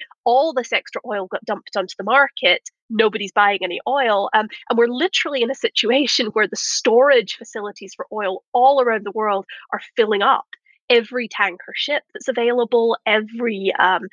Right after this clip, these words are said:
storage area that's available, every barrel that's available is being used to store oil,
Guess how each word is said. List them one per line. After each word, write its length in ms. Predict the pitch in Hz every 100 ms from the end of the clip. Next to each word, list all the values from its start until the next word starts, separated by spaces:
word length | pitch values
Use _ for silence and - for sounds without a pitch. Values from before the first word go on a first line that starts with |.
| -
storage 720 | - - - 208 220 233 226 -
area 300 | 226 226 214
that's 160 | -
available, 440 | 220 214 214 208 202
every 200 | 240 233
barrel 600 | 175 175 185 233 220 190
that's 160 | 196 -
available 440 | 202 202 196 214
is 60 | 226
being 220 | 226 214
used 220 | 214 214
to 80 | 180
store 520 | - - 220 220 220 -
oil, 360 | 226 233 190